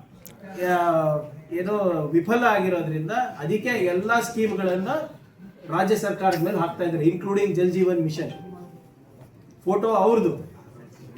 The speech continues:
ದುಡಿಮೆ ನಮ್ದು. ಈ ನಿ-, ನಿಮ್ಮ ಆರ್ ಎಸ್ ಎಸ್ ಅವರು ಮೀಸಲಾತಿ ಪರವಾಗಿದ್ದಾರಾ? ಪಬ್ಲಿಕ್ ಸೆಕ್ಟರ್ ಯೂನಿಟ್ಸ್‌ನಲ್ಲಿ ಮೀಸಲಾತಿ ಕೊಡ್ತಾ ಇದ್ದಾರಾ?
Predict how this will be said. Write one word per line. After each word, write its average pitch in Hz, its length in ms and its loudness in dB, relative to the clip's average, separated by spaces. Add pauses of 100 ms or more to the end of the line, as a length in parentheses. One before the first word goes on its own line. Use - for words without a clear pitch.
(220)
ದುಡಿಮೆ 208 300 6
ನಮ್ದು. 190 460 2 (520)
ಈ 220 160 12
ನಿ-, 208 360 12
ನಿಮ್ಮ 208 220 10
ಆರ್ 190 260 12
ಎಸ್ 254 160 12
ಎಸ್ 247 160 12
ಅವರು 233 140 12
ಮೀಸಲಾತಿ 226 600 12
ಪರವಾಗಿದ್ದಾರಾ? 214 960 12 (280)
ಪಬ್ಲಿಕ್ 220 280 10
ಸೆಕ್ಟರ್ 247 320 12
ಯೂನಿಟ್ಸ್‌ನಲ್ಲಿ 233 920 12
ಮೀಸಲಾತಿ 226 760 12
ಕೊಡ್ತಾ 208 220 10
ಇದ್ದಾರಾ? 226 360 12